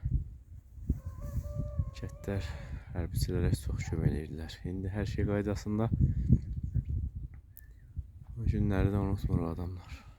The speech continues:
Sağ olun, hörmətli izləyicilər. Video görüntülərimizi yekunlaşdıraq. Gözəl görüntülərdir, ancaq vaxt azdır. Həm də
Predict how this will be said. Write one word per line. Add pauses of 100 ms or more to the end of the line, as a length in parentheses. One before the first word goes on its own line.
(1700)
Sağ
olun,
hörmətli
izləyicilər. (1800)
Video
görüntülərimizi
yekunlaşdıraq. (2000)
Gözəl
görüntülərdir,
ancaq (120)
vaxt
azdır. (160)
Həm
də